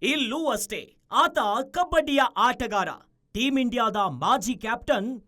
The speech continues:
ದೀಪಕ್ ಹೂಡಾ. ಈಕೆ ಬಾಕ್ಸರ್, ಬಾಕ್ಸಿಂಗ್‌ನಲ್ಲಿ ವಿಶ್ವ ಚಾಂಪಿಯನ್ ಆಗಿದ್ದವರು.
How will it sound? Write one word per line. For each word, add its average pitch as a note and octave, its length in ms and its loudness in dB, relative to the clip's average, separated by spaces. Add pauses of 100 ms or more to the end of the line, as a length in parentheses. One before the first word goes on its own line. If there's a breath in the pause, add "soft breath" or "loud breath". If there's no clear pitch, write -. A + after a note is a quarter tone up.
(140)
ದೀಪಕ್ E4 480 -2
ಹೂಡಾ. A3+ 560 -6 (420)
ಈಕೆ A#3+ 520 0 (160)
ಬಾಕ್ಸರ್, - 600 -4 (340)
ಬಾಕ್ಸಿಂಗ್‌ನಲ್ಲಿ C#4+ 880 2
ವಿಶ್ವ A3+ 500 -4
ಚಾಂಪಿಯನ್ C4+ 640 -2
ಆಗಿದ್ದವರು. C#4+ 640 -2